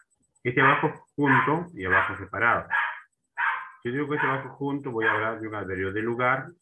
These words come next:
y el otro hablamos de una preposición o adjetivo, nada más. Adverbio de lugar, abajo no, se mantiene abajo mientras pasa el peligro de un lugar. En el contrario, cuando es una, una preposición a abajo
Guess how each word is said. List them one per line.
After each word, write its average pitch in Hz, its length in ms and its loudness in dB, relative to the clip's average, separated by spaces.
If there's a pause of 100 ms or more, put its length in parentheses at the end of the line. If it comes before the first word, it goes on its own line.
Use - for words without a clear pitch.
(160)
y 117 140 -6
el 120 100 0
otro 113 200 0
hablamos 95 260 -4
de 98 80 -6
una 104 120 -4
preposición 92 520 -6
o 92 60 0
adjetivo, 98 520 0
nada 80 260 -10
más. - 120 -20 (1400)
Adverbio 123 320 6
de 151 80 8
lugar, 139 500 2
abajo 104 320 2
no, 123 260 -2 (220)
se - 80 -6
mantiene 117 580 0
abajo 98 640 -2
mientras 98 600 -2
pasa 92 320 0
el - 160 6
peligro 101 460 2 (380)
de 98 100 0
un 107 160 0
lugar. 110 440 2 (300)
En 98 100 -14
el 95 100 -10
contrario, 92 280 -6
cuando 101 200 -4
es 104 80 -6
una, 117 100 0
una 113 380 -4
preposición 120 720 -2
a 107 140 6
abajo 104 280 2